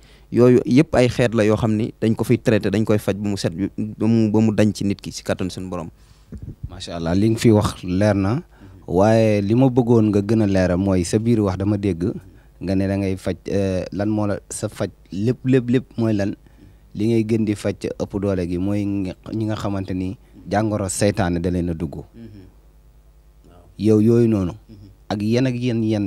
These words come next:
Speaker 2: yooyu noonu nan, nan nga leen di fajee ak et puis tamit
Speaker 1: Mm-hmm.
Speaker 2: ñaata nit nga ci fajagum?
Speaker 1: Mm-hmm.
Speaker 2: Ay résultat laa bëgg tey.
Speaker 1: Mm-hmm. Waaw, dëgg la, laaj, laaj boobu nga ma laaj, euh, dinaa ci kontaan trop, euh, Abdallah, ndax yaakaar naa sunu liggéey bi dafa yàqu,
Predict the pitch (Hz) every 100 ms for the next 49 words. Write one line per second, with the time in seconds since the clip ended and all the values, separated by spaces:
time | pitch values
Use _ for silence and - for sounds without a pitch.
0 | 95 95 117 123 117 104 95 95 _ 104
1 | 117 117 - 101 113 127 123 117 107 101
2 | 104 92 78 - 95 _ - 104 113 110
3 | 110 104 - - _ 107 101 - _ _
4 | - 107 123 131 117 110 104 107 98 95
5 | 87 80 - 113 117 110 92 - _ 113
6 | 120 123 113 104 98 90 87 82 80 -
7 | 73 - 98 - - - - - - -
8 | 117 139 160 151 147 160 151 127 135 156
9 | 143 143 135 131 127 120 113 - 110 104
10 | 110 123 120 123 123 107 107 95 107 110
11 | 110 101 - 120 113 107 82 90 - -
12 | - - - - 117 123 - - 123 139
13 | 147 143 139 120 - 131 127 117 117 107
14 | 107 110 107 107 -